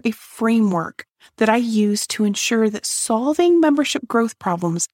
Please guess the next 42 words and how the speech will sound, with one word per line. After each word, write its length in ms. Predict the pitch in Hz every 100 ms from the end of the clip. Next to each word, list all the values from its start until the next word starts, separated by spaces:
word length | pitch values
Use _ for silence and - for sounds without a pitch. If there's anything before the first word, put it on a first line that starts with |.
| _
doesn't 280 | - 240 302
become 360 | 311 - 247 233
a 60 |
perpetual 760 | - 196 - - 208 - 247 233
game 420 | 208 202 190 196
of 320 | 202 - 160
whack-a-mole. 720 | 175 170 - 180 175 160 143 - _ _ -
Do 100 | 269
you 60 |
remember 240 | 277 277 302
that 180 | 285 -
old 260 | 226 233 226
arcade 480 | 208 202 - 202 196
game 340 | - 220 220
from 220 | 208 190 185
when 100 | 190
you 120 | 196
were 80 | 180
a 40 |
kid 460 | - - 196 202 - _
where 120 | 196
you'd 280 | 190 160 165 _
bop 300 | 220 233 -
a 80 | -
mole 440 | 208 202 208 202 208
on 180 | 180
the 60 | 175
head 500 | - - 285 277 262 - -
with 120 | 185 180
a 60 |
large 460 | 170 196 226 220 -
mallet 360 | 190 196 202 -
only 260 | 226 269 277
to 60 |
have 220 | 240 233 220
another 400 | 180 190 254 294
one 300 | 302 302 294
pop 320 | - 202 233
up 180 | 254 -
from 200 | - 220
another 360 | 208 196 202 208
hole? 400 | - 190 220